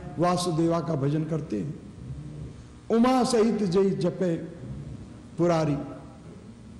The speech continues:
पुरारी कहते हैं शंकर भगवान को। उमा के साथ में, पार्वती जी के साथ में कैलाश पर्वत, पर्वत पर वो भी भगवान शंकर जो है, भगवान श्री कृष्ण का ही भजन करते हैं।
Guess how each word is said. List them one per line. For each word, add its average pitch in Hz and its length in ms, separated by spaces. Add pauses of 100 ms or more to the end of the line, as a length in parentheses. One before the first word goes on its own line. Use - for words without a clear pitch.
(280)
पुरारी 208 300
कहते 190 280
हैं 208 80
शंकर 196 280
भगवान 170 380
को। 160 200 (2000)
उमा 254 200
के 247 220
साथ 185 300
में, 185 180
पार्वती 185 420
जी 170 120
के 165 120
साथ 165 340
में 143 140 (400)
कैलाश 196 340
पर्वत, 175 300 (400)
पर्वत 160 280
पर - 500 (180)
वो 220 140
भी 240 60
भगवान 170 360
शंकर 160 600 (420)
जो 160 140
है, 151 260 (380)
भगवान 170 300
श्री 160 200
कृष्ण 156 340
का 156 100
ही 156 100
भजन 143 280
करते 147 300
हैं। - 340